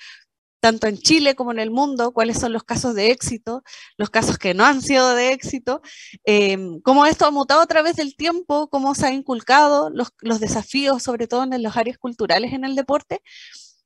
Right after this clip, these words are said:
Y, mm, también hemos hablado de distintos aspectos sobre el análisis de datos en el mundo del deporte, cuáles son las oportunidades y los principales desafíos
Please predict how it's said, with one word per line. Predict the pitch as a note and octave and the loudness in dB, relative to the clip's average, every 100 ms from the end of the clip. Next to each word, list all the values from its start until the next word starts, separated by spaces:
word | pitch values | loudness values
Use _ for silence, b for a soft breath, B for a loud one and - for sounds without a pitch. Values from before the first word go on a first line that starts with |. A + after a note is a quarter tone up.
| _ - | _ -4
Y, | C4 C4 C4 B3+ | 0 2 2 0
mm, | B3 B3 B3 A#3+ B3 B3 _ B B B | -2 -2 -4 -6 -8 -12 _ B B B
también | B3+ B3 D#4 | 2 4 4
hemos | F4+ F4 E4+ | 4 2 4
hablado | C#4+ B3+ B3 D4 F4 F4 | 2 4 4 4 4 2
de | D4 | -2
distintos | B3+ - C4+ C4+ C#4+ | -2 -6 -6 -4 -2
aspectos | C4+ - D4+ - E4 | -2 0 -2 0 -4
sobre | D#4 D4 | -2 -2
el | C#4 | 0
análisis | B3+ B3+ C4+ - | 0 0 -2 -4
de | C#4+ B3 | -2 2
datos | B3 C#4+ | 0 0
en | D4+ | -6
el | C#4+ | -6
mundo | C4+ C4+ | -4 0
del | B3+ A#3+ | 0 0
deporte, | A3 A#3 C#4+ - C#4+ | -2 2 2 0 -2
cuáles | B3+ B3 | -2 -2
son | C4+ B3+ | -4 -4
las | B3 | -2
oportunidades | A#3+ A#3 A3+ G#3+ G3 A3+ C#4+ B3+ D4 - _ B B B B - | -4 -6 -8 -8 -2 2 2 0 -6 -14 _ B B B B -4
y | C4 B3+ | 0 2
los | B3 B3+ | 2 2
principales | C4+ D4+ D#4+ E4+ F#4 | 0 2 2 2 2
desafíos | F#4+ F4+ - F#4 F#4+ F#4 F#4+ - | 0 -2 -2 0 0 0 -2 -6